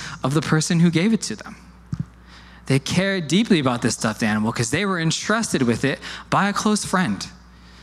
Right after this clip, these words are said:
by somebody, and it's like, you know, it, it shows a friendship too. It's like, "Wow, you're giving me a stuffed animal. You're trusting me with this. We must be best friends then." And so they recognize the person who gave them this stuffed animal. It's important to them.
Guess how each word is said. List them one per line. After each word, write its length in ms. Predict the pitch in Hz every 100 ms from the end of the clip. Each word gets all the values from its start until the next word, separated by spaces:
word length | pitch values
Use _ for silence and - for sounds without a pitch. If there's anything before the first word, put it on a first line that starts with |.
| -
by 120 | - 131
somebody, 580 | - 180 180 170 170
and 120 | 170 170
it's 200 | 170 196
like, 180 | 185 - - - - -
you 100 | 156
know, 100 | 156
it, 140 | 160
it 160 | 180 156
shows 440 | - - 156 160
a 60 | 151
friendship 540 | - 139 139 - 127
too. 260 | - 120 104
It's 120 | 90
like, 140 | - -
"Wow, 140 | -
you're 80 | 131
giving 200 | 107 127
me 80 | 127
a 40 |
stuffed 320 | 107 120 113
animal. 260 | 95 95 143
You're 140 | 110
trusting 520 | 95 - 175 - 202 147
me 100 | 117
with 220 | 92 -
this. 400 | 110 196 196 -
We 180 | - 139
must 220 | 175 131
be 80 | 120
best 240 | 107 95
friends 320 | - 196 302 123
then." 240 | 92 - - - - - -
And 120 | - 143
so 140 | 175
they 160 | 170 165
recognize 600 | 180 202 233 226 208 175
the 100 | 196
person 560 | - 208 214 214 202
who 160 | 175 175
gave 340 | 143 165 208
them 160 | 196 185
this 140 | 170
stuffed 320 | - 170 -
animal. 500 | 160 151 139 113 120 - - - - - -
It's 220 | 160 165
important 460 | 185 175 160 202 214
to 100 | 220
them. 240 | 131 95